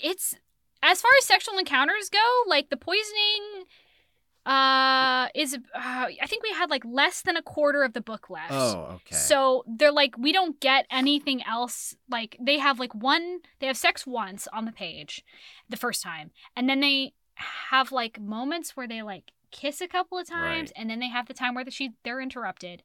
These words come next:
Speaker 1: and then they have the time where she almost dies in the middle of it. Um, and that's, and
Speaker 2: That's
Speaker 1: that's
Speaker 2: it? Really?
Speaker 1: That's it f-, as far as sexy times goes. If I were to rank this on my hotness scale, this is, like, a two.
Speaker 2: And they still end up together.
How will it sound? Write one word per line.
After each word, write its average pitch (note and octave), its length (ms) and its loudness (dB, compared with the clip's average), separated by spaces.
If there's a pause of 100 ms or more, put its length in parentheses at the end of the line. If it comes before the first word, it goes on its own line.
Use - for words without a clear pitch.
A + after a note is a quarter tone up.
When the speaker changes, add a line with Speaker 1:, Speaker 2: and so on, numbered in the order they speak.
Speaker 1:
and G3+ 140 -6
then A3 100 -6
they A#3 80 -4
have A3+ 220 -6
the G#3+ 80 -12
time G3 420 -8
where F#3+ 240 -10
she F#3 380 -14
almost F3 300 -14
dies - 260 -16 (200)
in A#3 100 -6
the G3 60 -6
middle D3 240 -14
of - 80 -18
it. - 160 -18 (360)
Um, A#3 500 0 (500)
and C4 160 0
that's, - 440 0
and B3 120 -4
Speaker 2:
That's D4 300 -4
Speaker 1:
that's C3 220 -4
Speaker 2:
it? - 60 -20 (520)
Really? G#2 140 -8
Speaker 1:
That's D3+ 200 0
it F4+ 180 2
f-, - 120 -12
as C4 140 -2
far C4+ 140 0
as C4 60 -6
sexy E4 220 0
times B3 200 -2
goes. - 200 -6
If - 80 0
I E4 40 8
were A#4+ 220 8
to C4+ 40 0
rank C#4+ 220 2
this G#4 180 0
on C#4 160 2
my C4 100 2
hotness C4 380 -2
scale, F#4+ 180 0 (540)
this D#4+ 160 -6
is, F4 100 -8
like, D#4 320 4 (1700)
a - 20 -20
two. F#3+ 320 -14
Speaker 2:
And D3 220 0
they C#3 180 4
still - 720 0
end A3+ 260 -4
up A#3+ 220 -6
together. D#2+ 600 -4